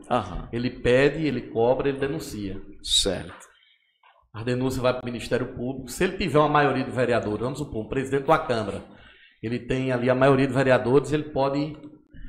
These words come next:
Speaker 2: L D O, Lei de Diretriz Orçamentária. Nunca eu dei um cheque em branco a nenhum prefeito. Eu acho que você tem que dar o orçamento conforme o orçamento, o orçamento vai sendo trabalhado. Você tem o poder de dar trinta por cento,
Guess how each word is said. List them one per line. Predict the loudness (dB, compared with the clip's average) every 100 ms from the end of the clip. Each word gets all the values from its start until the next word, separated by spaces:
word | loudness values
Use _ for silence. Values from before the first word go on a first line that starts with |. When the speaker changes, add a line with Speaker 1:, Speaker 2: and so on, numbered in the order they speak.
| -14 -18 -20 6
Speaker 2:
L | 8 8
D | 10
O, | 10 10 8 4
Lei | 2 4
de | 6
Diretriz | 6 6 4 0
Orçamentária. | 2 2 2 2 2 2 -2 -12 -18 _ _ _ 2
Nunca | 2 2 0 0 0 -4 -4
eu | 0
dei | 2
um | 0
cheque | 0 0 0 -2
em |
branco | 0 0 -2
a | -4
nenhum | -4
prefeito. | -6 -8 -8 -8 -10 -16 -18 -20 _ _ _ _ _ _ _ _ _ _ _ _
Eu | 4 8
acho | 8 6
que | 0
você | -2 -2
tem | -4 -4
que |
dar | 2 4
o |
orçamento | 4 2 0 0 -4 -6
conforme | -6 -6 -2 0 0
o |
orçamento, | 0 -2 -4 -4 -2
o | 0
orçamento | 0 0 -2 -2
vai | -2
sendo | -2 0
trabalhado. | 2 2 0 -2 -6 -14 -20 -20 _ _ _ -12
Você | -4
tem | 0
o | 0
poder | 0 2 2
de |
dar | 2 0 0
trinta | -4 -4 -4
por | -8 -12
cento, | -10 -12 -12